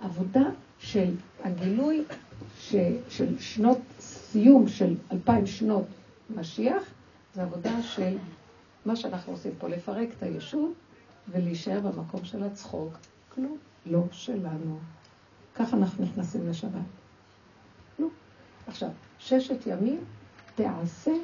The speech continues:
מלאכה. המלאכה נעשית כאילו מישהו אחר פועל לך אותה. כשאת נכנסת לתוך הסוף של הסיום,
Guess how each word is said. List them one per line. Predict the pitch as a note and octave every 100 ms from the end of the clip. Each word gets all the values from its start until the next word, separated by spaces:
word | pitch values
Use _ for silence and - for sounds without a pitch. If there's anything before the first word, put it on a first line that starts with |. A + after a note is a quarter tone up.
| - -
מלאכה. | F#3+ E3+ D#3+ - - - - - - - -
המלאכה | G3+ G3+ G3 - D4+
נעשית | C#4+ A#3+ - G3 - E4+ D#4+ - - - - - -
כאילו | A#3 A3+
מישהו | B3+ -
אחר | G3 B3 A3
פועל | - G3+ F#3
לך | F3
אותה. | G3+ - - - - - - -
כשאת | G3 F3+
נכנסת | G#3 - C4+ C#4+ D4 -
לתוך | G3+ B3 A#3+
הסוף | F#3+ - B3 -
של | - F3+
הסיום, | E3+ - G3 A#3 E4+